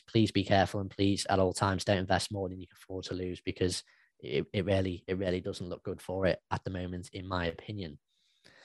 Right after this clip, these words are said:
Just keeping an eye on the, uh, current, on the stock market at the moment and continuing, um, continuing to fall. Yep.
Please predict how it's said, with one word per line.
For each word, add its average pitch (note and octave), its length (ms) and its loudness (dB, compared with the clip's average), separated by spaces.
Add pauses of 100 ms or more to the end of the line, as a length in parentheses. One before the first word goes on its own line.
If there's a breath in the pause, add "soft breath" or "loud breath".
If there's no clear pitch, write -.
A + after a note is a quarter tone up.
(1000 soft breath)
Just - 160 2
keeping G#2+ 300 4
an G2+ 80 2
eye G#2 360 8
on A2 200 4
the, G2+ 260 0
uh, G2 140 4
current, G#2 360 -4
on G2+ 140 -2
the G2 80 -6
stock - 260 4
market G2+ 400 2
at G2+ 160 4
the - 60 -10
moment G2 540 -4 (120)
and F#2+ 160 0
continuing, G#2 800 -6 (600 soft breath)
um, F#2 200 -2
continuing A2 560 0
to - 120 -2
fall. G2+ 680 6
Yep. G#2 240 2